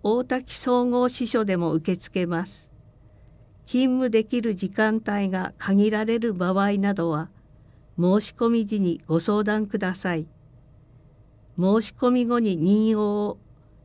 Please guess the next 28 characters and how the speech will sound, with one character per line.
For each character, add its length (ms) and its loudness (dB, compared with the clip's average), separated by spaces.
希 220 -4
望 200 2
し 160 -4
な 120 0
く 160 -4
な 140 2
っ 40 -4
た 200 -6
時 360 -4
や、 200 -4
申 260 2
し 160 -10
込 140 -2
み 140 -2
書 160 -2
の 240 -2
記 140 -16
載 340 0
事 160 -6
項 240 0
に 160 2
変 280 0
更 280 -2
が 180 0
あ 60 -2
る 140 -2
時 300 -2
は、 220 -4